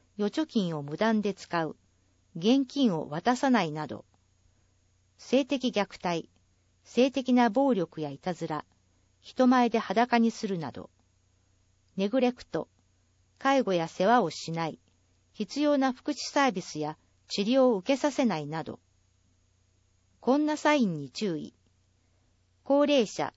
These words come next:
障害者からのサイン。家に帰りたがらない。汚れたままの服を着ている。家族の話題を避ける。原因不明の怪我が多い。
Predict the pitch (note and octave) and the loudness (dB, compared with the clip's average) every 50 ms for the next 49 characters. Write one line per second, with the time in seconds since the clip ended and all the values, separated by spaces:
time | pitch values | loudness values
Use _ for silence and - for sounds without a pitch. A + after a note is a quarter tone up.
0 | _ - - - C4 C#4 D4 D4 D4+ D4+ D4+ B3 - G3 F3 - E3+ D#3+ D#3 D3 | _ -18 -6 -2 0 0 2 2 2 0 0 0 -2 -6 -6 -6 -8 -10 -10 -10
1 | C#3+ C#3 - - F#3+ F#3 E3+ D3+ - - _ _ _ _ _ _ _ _ _ _ | -12 -12 -8 -6 -4 -4 -4 -4 -8 -12 _ _ _ _ _ _ _ _ _ _
2 | _ _ _ _ _ _ _ _ _ _ _ - F#3 A3 C#4 C#4+ A3+ F3 - - | _ _ _ _ _ _ _ _ _ _ _ -6 -2 0 2 2 2 0 0 -2
3 | E3 F3+ A3 A#3 A#3+ A#3 - A3 G#3 G#3 G#3 G3+ F#3 E3 D#3 C#3+ C3 - _ _ | -2 0 0 0 0 0 0 0 0 2 2 0 0 -2 -4 -8 -10 -14 _ _
4 | _ _ _ _ _ _ _ _ _ _ _ _ - F3+ G3 G3 C4+ C#4+ D4+ D4 | _ _ _ _ _ _ _ _ _ _ _ _ -4 -2 2 4 4 4 4 4
5 | - C#4 C4+ C4+ C4+ C4 B3+ G#3 E3 D3+ - - - - - A#3+ F3+ E3+ - - | 2 2 2 2 2 2 2 2 0 -4 -8 -12 -8 -2 0 0 0 0 -2 -8
6 | - - D3 C#3+ D3 C#3+ D3 - - _ _ _ _ _ _ _ _ _ _ _ | -12 -10 -10 -10 -10 -12 -14 -16 -18 _ _ _ _ _ _ _ _ _ _ _
7 | _ _ _ _ _ _ - - D4+ - D4 C4 - - F3+ E3 D3+ C#3+ C#3+ D3+ | _ _ _ _ _ _ -4 -2 0 2 2 0 0 0 -2 -4 -4 -4 -6 -4
8 | - F#3+ G3 G#3 G3+ F#3 F#3 F3+ - F3 E3 - F#3+ E3+ D3+ A#2+ - _ _ _ | -2 0 0 0 0 -2 -4 -6 -6 -10 -8 -6 -4 -6 -6 -6 -10 _ _ _
9 | _ _ _ _ _ _ _ _ _ _ _ _ _ - D#3 F#3+ A#3 C4 C#4 C#4 | _ _ _ _ _ _ _ _ _ _ _ _ _ -4 2 4 4 6 6 4
10 | C4+ C4 C4 B3 - - G#3+ A3 A#3+ B3+ B3+ A#3+ B3 A#3+ - - F3 E3+ A#3 B3+ | 4 2 2 0 0 0 2 4 4 4 4 4 2 2 0 -2 -2 2 2 2
11 | A3+ F3+ D#3 D3+ D#3+ F#3+ F3+ D#3+ D3 G2+ - - | 2 2 0 0 -2 -2 -2 -4 -4 -6 -10 -16